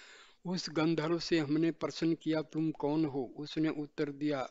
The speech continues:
'मैं आंगिरस वंश में उत्पन्न हुआ सुधनवा नामक गंधर्व हूँ।' तब मैंने उससे कहा, 'यदि तुम वास्तव में गंधर्व हो तो तुम्हें इस लोक के परे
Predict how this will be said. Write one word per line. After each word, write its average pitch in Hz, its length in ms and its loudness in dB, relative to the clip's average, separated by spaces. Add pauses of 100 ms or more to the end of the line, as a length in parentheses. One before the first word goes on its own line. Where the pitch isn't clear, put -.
'मैं 151 280 0 (100)
आंगिरस 156 640 0
वंश 147 440 0
में 151 100 2
उत्पन्न 147 440 -2
हुआ 151 360 0 (400)
सुधनवा 151 800 -2
नामक 147 420 0
गंधर्व 135 560 0
हूँ।' 131 300 -2 (840)
तब 151 100 2
मैंने 156 420 4
उससे 151 540 -2
कहा, 135 680 -4
'यदि 156 320 0
तुम 151 300 2
वास्तव 139 400 0
में 151 180 4
गंधर्व 143 460 0
हो 143 160 -2
तो 147 180 -4
तुम्हें 147 480 0
इस 143 260 -4
लोक 143 420 -4 (180)
के 143 100 0
परे 147 480 -2